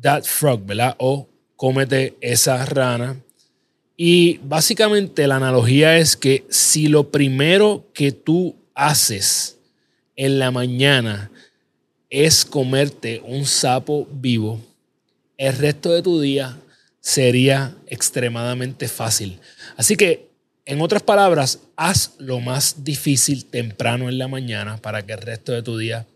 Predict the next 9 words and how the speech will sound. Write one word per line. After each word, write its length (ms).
sea 220
fácil. 420
Cuando 260
haces 180
lo 120
difícil, 600
ganas 320
tu 160
día. 280